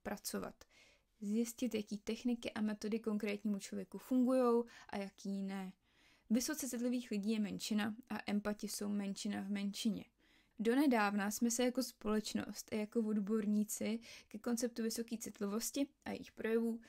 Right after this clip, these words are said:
stavěli skepticky a neužitečně. Je proto asi jasný, že najít zdroje informací pro úlevu empatům nemusí být zrovna jednoduchý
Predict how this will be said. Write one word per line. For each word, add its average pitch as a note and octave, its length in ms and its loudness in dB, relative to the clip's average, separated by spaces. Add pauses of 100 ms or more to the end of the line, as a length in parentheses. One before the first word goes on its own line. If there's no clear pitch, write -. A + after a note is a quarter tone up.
(220)
stavěli A3 560 0
skepticky G3 720 -4 (180)
a F3 100 -10
neužitečně. - 720 -8 (500)
Je A3+ 100 0
proto B3+ 320 0
asi B3+ 320 0
jasný, G3+ 560 0
že G#3 140 -2
najít G#3+ 200 2
zdroje G#3+ 220 2
informací G#3 640 -2
pro G#3 200 -4
úlevu G#3 400 0
empatům A3 580 0 (440)
nemusí A3+ 720 4
být G#3 180 2
zrovna G#3 340 2
jednoduchý G#3+ 840 2